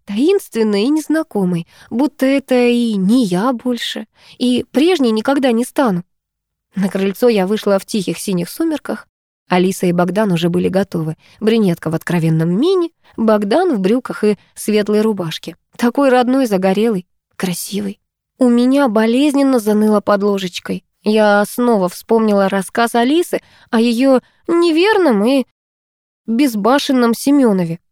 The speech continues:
который держит в страхе всю деревню. А если он сегодня всё-таки явится на танцы? Нет, всё-таки я должна предупредить Богдана.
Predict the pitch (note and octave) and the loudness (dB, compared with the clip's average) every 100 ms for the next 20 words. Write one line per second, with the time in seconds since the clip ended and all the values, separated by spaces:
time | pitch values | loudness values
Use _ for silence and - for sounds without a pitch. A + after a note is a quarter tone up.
0 | _ G#3 G#3 G#3 G#3+ G3+ G#3 G3 - - | _ -2 0 0 -2 -2 -2 -2 -6 -4
1 | C#4 D4+ G3 - A#3 G#3+ A3+ F3 E3+ D#3+ | 0 0 0 -6 -4 -2 -2 -2 -2 -6
2 | _ _ _ - F#3 F3 F#3+ G#3 A#3 G#3 | _ _ _ -4 0 0 0 0 0 2
3 | G#3 - F#3+ G#3+ F#3+ - F#3+ F3+ F#3+ E3+ | 0 -2 -2 0 0 -2 -6 -4 -4 -4
4 | _ F#3+ E3 G3 A#3 A#3+ - A3+ A#3+ B3 | _ -6 -2 0 2 0 0 0 2 2
5 | A3 - F3 - _ - A3 A3 G#3+ G#3 | 0 0 -8 -10 _ -4 0 2 2 0
6 | - G3+ G#3+ G#3 A3+ A#3+ G3+ F3+ F3+ F3 | -4 -4 -2 0 0 0 -2 -2 -4 -4
7 | F3+ F3+ F#3 F3+ F3 E3 | -6 -4 -2 -2 -2 -4